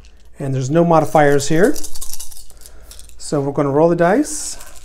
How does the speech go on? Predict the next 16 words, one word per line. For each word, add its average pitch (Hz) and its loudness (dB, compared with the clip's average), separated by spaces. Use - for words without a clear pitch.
and 139 -10
see 185 -6
how 190 0
she 202 -8
does. 135 -2
So - -16
four 180 -2
and 151 -8
three 180 -6
and 143 -10
one 170 -6
for - -10
the 139 -12
spider, 170 -6
and 139 -12
six, - -10